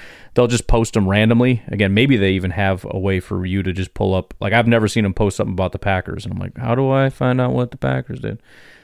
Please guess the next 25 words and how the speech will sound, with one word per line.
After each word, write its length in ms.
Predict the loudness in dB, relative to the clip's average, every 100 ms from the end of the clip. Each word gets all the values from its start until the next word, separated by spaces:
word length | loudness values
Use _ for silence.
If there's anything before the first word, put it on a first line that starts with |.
| -6
But 120 | 2
they'll 120 | 2
post 260 | 4 2 4
stuff 140 | 2
on 160 | 2 2
Twitter 260 | 2 4 4
or 40 |
whatever. 340 | 2 2 0 -6 _ -20 -8 0
But 100 | 2
they'll 140 | 4
just 160 | 2 2
put 120 | 4
up, 240 | 4 0 -12 -12 0
um, 500 | 2 4 4 0 -4 _ _ _ _ _ _ _ -20 -2
the 340 | 4 6 4
little 260 | 4 2 2
chart 460 | 2 2 2 0
with 140 | -2 2
all 120 | 2
the 80 | 2
drives 400 | 2 4 4 2
and 100 | 2
all 100 | 4
that 160 | 2 2
stuff, 320 | 2 2